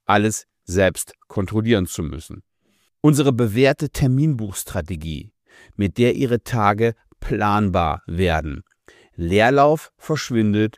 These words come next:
und Ihr Stundenumsatz drastisch steigert. Wie Sie Mitarbeiter finden und entwickeln, die eigenständig handeln und Ihnen Arbeit vom Tisch nehmen, statt neue zu schaffen. Wenn Sie sich bei uns melden,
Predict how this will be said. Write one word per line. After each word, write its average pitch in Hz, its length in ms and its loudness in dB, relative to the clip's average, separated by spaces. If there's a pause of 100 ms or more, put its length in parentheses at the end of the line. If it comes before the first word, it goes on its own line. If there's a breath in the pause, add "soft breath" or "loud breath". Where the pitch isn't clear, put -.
(160 soft breath)
und 120 160 0
Ihr - 100 -2
Stundenumsatz 110 1000 2 (220 soft breath)
drastisch 104 880 -4 (180)
steigert. - 800 -6 (800 soft breath)
Wie 170 240 2
Sie 180 360 0 (100)
Mitarbeiter 120 720 2
finden 104 520 0
und 110 140 -4
entwickeln, 107 600 -2
die 92 100 -10 (120)
eigenständig 127 680 0
handeln 123 400 0
und 117 460 -2 (400)
Ihnen 107 340 0 (160)
Arbeit 135 340 0
vom 107 300 -4
Tisch - 400 -8 (100)
nehmen, 95 480 -4
statt - 440 -6 (220 soft breath)
neue 104 460 2 (180)
zu - 220 -6
schaffen. - 540 -4 (600 soft breath)
Wenn 90 160 -6
Sie 110 120 -6
sich 135 140 -2
bei 147 160 6
uns 151 220 2
melden, 139 800 2